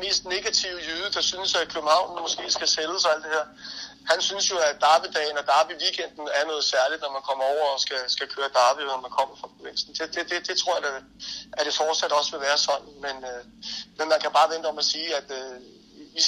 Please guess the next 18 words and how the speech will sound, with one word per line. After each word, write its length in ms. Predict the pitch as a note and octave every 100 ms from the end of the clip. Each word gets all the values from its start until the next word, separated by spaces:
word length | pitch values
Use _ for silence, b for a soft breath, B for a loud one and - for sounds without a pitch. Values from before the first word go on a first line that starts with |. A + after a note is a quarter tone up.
| -
vi 40 | F3+
bliver 140 | F#3+ G#3
nødt 100 | C4+
til 60 | A3+
at 60 | G#3+
kigge 140 | G3 G3+
fremad, 280 | A3+ C4 A#3 F#3
og, 80 | F3 E3
og 40 | E3
hvis 140 | E3+ E3+
vi 40 | F3+
kigger 200 | F#3+ E3+ -
fem 100 | A3+ A3
år 80 | G#3+ -
frem, 160 | G3 - - - - - -
nu 60 | - C#3+ D3
kan 100 |
det 60 | C#3+